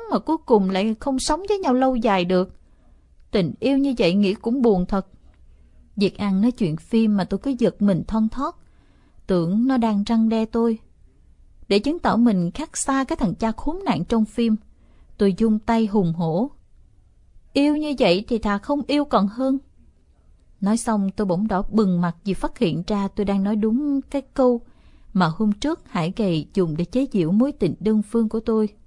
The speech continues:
Không để đến sự lúng túng của tôi, Việt An mỉm cười hỏi. "Chứ theo anh thì phải yêu như thế nào?" "Yêu là phải yêu cho đến già, đến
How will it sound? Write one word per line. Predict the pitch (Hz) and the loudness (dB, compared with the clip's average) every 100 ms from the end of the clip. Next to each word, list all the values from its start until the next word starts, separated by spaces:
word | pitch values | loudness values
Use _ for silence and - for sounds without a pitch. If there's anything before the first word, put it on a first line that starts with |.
| _ _ _ _ - _ - - | _ _ _ _ -20 _ -20 -12
Không | - 185 175 | -4 0 0
để | 165 185 | 0 0
đến | 240 | 0
sự | 240 - | 0 0
lúng | 160 214 262 | 0 0 0
túng | 269 302 | -2 -4
của | 269 196 | -4 -2
tôi, | 226 214 202 - - | 0 0 -2 -6 -8
Việt | 190 - | -6 -2
An | 220 208 | 2 2
mỉm | 175 | 0
cười | 226 220 170 | 0 0 0
hỏi. | 165 151 202 262 - - _ _ _ _ _ - _ | 0 -2 -2 -4 -12 -20 _ _ _ _ _ -20 _
"Chứ | - 320 | 4 6
theo | 277 | 4
anh | 226 240 233 | 2 4 2
thì | 233 | 0
phải | 220 247 | -2 0
yêu | 254 240 | 2 2
như | 240 | 2
thế | 285 | 0
nào?" | 294 220 180 180 - _ _ _ _ _ _ - - | 0 2 0 -2 -16 _ _ _ _ _ _ -20 -6
"Yêu | 277 320 320 | 0 2 4
là | 247 | 2
phải | - - | 0 -2
yêu | 285 | -2
cho | 277 | 0
đến | 269 302 381 | 0 0 -2
già, | 269 196 190 | 0 2 0
đến | 190 294 | 0 -4